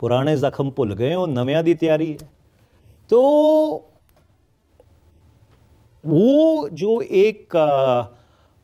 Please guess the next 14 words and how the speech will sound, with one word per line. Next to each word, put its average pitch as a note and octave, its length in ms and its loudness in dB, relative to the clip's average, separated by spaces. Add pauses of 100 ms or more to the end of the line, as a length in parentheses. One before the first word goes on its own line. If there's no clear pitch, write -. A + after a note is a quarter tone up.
(120)
<clears throat> B2 160 -2
बुनियादी, C#3+ 840 -2 (280)
बुनियादी C#3+ 640 0 (560)
लड़ाई B2 500 -2
थी, - 340 -20 (1160)
उसमें C#4 680 0
क्योंकि G3 480 -2 (100)
मेरे, D3 500 0 (100)
आ, A2+ 260 -2
पिताजी C#3+ 640 -2 (1040)
इंटेलेक्चुअल B2 500 -2
भी D3+ 160 0
थे, C#3 460 0
आ, - 60 -12